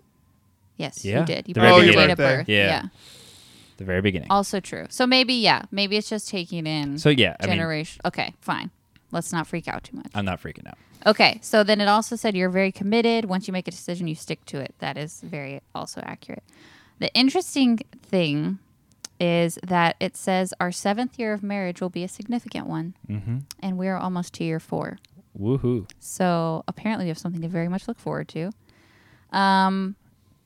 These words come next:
Speaker 2: It says in mine that within the next four years, I'll have something significant happen. So.
Speaker 1: Oh,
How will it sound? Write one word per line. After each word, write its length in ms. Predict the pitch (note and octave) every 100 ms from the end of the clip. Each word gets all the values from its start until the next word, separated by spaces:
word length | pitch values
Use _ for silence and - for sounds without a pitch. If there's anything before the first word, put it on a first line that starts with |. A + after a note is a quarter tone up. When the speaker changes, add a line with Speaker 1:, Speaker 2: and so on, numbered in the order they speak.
| _ _ _ _ _
Speaker 2:
It 60 | G2+
says 220 | G#2+ G2
in 120 | F#2+
mine 280 | F#2 G2 A2
that 140 | F2+ F2
within 240 | F2+ F2+
the 80 | F2+
next 220 | F2+ -
four 200 | - F#2
years, 340 | E2+ F#2 F#2+ E2+
I'll 140 | E2+
have 200 | F#2 F2
something 320 | - F2 F#2
significant 500 | - G2 G2 F#2 F2
happen. 420 | - A2+ - F2+ A2+
So. 280 | - - G#2 G#3
Speaker 1:
Oh, 200 | A#3+